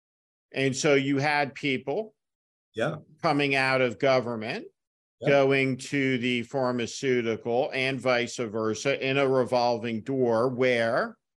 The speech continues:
Speaker 1: the pharmaceutical lawyers were writing the regs alongside the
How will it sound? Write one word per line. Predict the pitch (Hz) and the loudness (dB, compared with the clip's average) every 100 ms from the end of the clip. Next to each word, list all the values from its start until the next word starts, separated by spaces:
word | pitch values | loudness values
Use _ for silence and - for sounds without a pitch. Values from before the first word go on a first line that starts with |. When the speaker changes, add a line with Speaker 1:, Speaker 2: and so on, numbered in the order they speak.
| _ _ _ _ | _ _ _ _
Speaker 1:
the | 120 131 127 | -2 2 2
pharmaceutical | 120 - 151 147 147 143 151 139 135 135 131 120 120 | 0 -2 0 0 -2 -4 -4 -2 -2 -2 -4 -4 -2
lawyers | 131 139 120 107 135 208 - - - _ _ _ _ _ _ - | 0 2 0 -2 -8 -12 -14 -20 -20 _ _ _ _ _ _ -6
were | 117 135 | 2 2
writing | 117 123 135 143 147 143 139 | 4 4 4 4 4 2 2
the | 131 | 0
regs | 117 135 127 107 131 233 226 - - _ _ _ _ _ _ _ _ _ _ | 2 2 2 0 -4 -8 -14 -16 -18 _ _ _ _ _ _ _ _ _ _
alongside | 135 135 143 151 151 135 - 151 139 135 131 131 110 | 2 4 4 4 2 0 -2 0 2 2 2 0 -2
the | 127 123 120 117 113 | -4 -2 -2 -4 -8